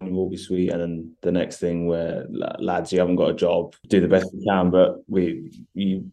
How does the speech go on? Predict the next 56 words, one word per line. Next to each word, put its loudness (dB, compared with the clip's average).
you're 0
not 2
getting 2
paid 4
anymore." 0
And -6
it -6
just -10
kind 2
of 0
progressed 6
so 6
quickly. 2
It 2
was 0
hard 0
to -12
kind -6
of, 0
um, -2
comprehend -4
what -4
happened. -6
And -2
it's 0
probably 8
only 6
taken 2
probably 2
to -2
the 6
end 6
of 2
this 2
season 0
to 2
actually 0
go 2
through -2
and, -4
you -2
know, -2
deal 2
with 0
what's -2
actually -6
happened, -6
uh, 0
and -4
properly 2
come -10
to -12
terms 0
with -2
it. -8
And -2